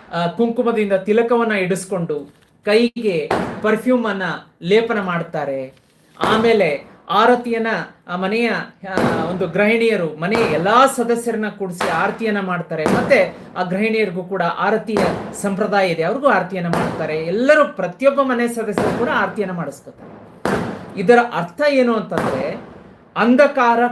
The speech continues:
ಕತ್ತಲು ಕಳೆದು ಹೋಗಲಿ. ಬರುವ ವರ್ಷ, ಈ ವರ್ಷ ದೀಪಾವಳಿ ನರಕ ಚತುರ್ದಶಿಯಿಂದ ಮುಂದಿನ ವರ್ಷ ನರಕ ಚತುರ್ದಶಿ ದೀಪಾವಳಿಯವರೆಗೂ ಕೂಡ ಆ ಮನೆ, ಆ ಯಾರು ಆರತಿಯನ್ನ ಮಾಡಿಸ್ಕೋತಾರೆ, ವಿಜಯ ತಿಲಕವನ್ನು ಇಡಿಸ್ಕೋತಾರೆ,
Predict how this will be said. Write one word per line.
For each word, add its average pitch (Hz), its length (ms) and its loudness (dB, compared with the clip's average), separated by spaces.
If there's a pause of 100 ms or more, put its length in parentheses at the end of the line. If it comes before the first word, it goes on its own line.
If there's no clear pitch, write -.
ಕತ್ತಲು 220 540 -2
ಕಳೆದು 226 300 2
ಹೋಗಲಿ. - 460 -2 (920)
ಬರುವ 247 380 6 (120)
ವರ್ಷ, 226 580 0
ಈ 208 120 0
ವರ್ಷ 240 280 4 (120)
ದೀಪಾವಳಿ 233 480 0
ನರಕ 185 240 0 (160)
ಚತುರ್ದಶಿಯಿಂದ 208 800 0 (600)
ಮುಂದಿನ 226 300 4 (140)
ವರ್ಷ 277 280 2
ನರಕ 233 300 -2 (100)
ಚತುರ್ದಶಿ 226 680 -6
ದೀಪಾವಳಿಯವರೆಗೂ 185 840 0
ಕೂಡ 180 220 -4 (1600)
ಆ 175 80 2
ಮನೆ, 185 440 -2
ಆ 185 160 2
ಯಾರು 185 520 4
ಆರತಿಯನ್ನ 240 540 0
ಮಾಡಿಸ್ಕೋತಾರೆ, 185 720 -2
ವಿಜಯ 175 300 4
ತಿಲಕವನ್ನು 226 500 -2
ಇಡಿಸ್ಕೋತಾರೆ, 185 680 -6